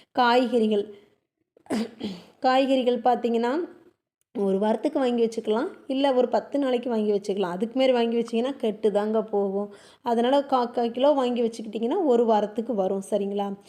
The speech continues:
அந்த கா, கா கிலோ வாங்குறதுலையுமேவும் எது ரொம்ப கெட்டு போகும் சீக்கிரம் அப்படின்றத பார்த்து அதை முன்னாடியே சமைச்சு சாப்பிட்ருங்க, சரிங்களா?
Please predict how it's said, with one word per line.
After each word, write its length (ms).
அந்த 260
கா, 160
கா 220
கிலோ 260
வாங்குறதுலையுமேவும் 1000
எது 240
ரொம்ப 380
கெட்டு 320
போகும் 400
சீக்கிரம் 480
அப்படின்றத 560
பார்த்து 560
அதை 300
முன்னாடியே 560
சமைச்சு 460
சாப்பிட்ருங்க, 600
சரிங்களா? 440